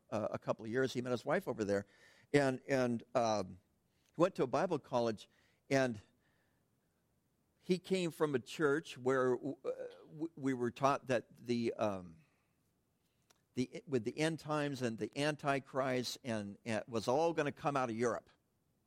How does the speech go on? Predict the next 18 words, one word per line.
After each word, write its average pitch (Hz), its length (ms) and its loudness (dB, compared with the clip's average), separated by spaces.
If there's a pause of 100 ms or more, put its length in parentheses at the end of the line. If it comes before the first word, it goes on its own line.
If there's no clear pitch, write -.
(640)
All 127 220 2
that, 123 380 0
that 113 180 0 (160)
the 110 100 -2
ten 160 320 -4
toes 120 480 0
of 101 120 -2
the 104 60 -10
statue 131 480 -2
of 110 100 -6
Daniel 120 340 -4
was 92 200 -10
all 135 260 2
gonna 131 180 -2
come 139 200 -8
out 117 120 0
of 110 80 -10
Europe. 117 260 -2